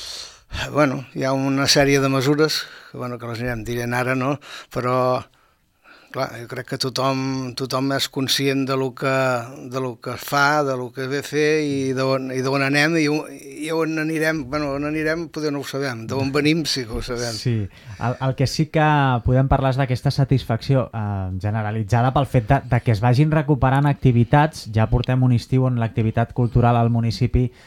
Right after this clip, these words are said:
Speaker 2: s'ha recuperat en, en gran mesura i ara, doncs, eh,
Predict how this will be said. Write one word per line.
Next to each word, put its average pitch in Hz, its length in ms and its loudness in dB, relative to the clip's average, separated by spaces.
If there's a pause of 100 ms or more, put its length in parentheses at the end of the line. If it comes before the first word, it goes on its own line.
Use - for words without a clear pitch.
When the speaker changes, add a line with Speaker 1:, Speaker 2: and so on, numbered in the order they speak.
(240)
Speaker 2:
s'ha - 200 0
recuperat 117 600 4
en, 113 180 -2
en 104 320 -4
gran 113 280 2
mesura 127 480 4 (360)
i 117 200 2
ara, 123 200 6
doncs, 113 360 2
eh, 104 80 2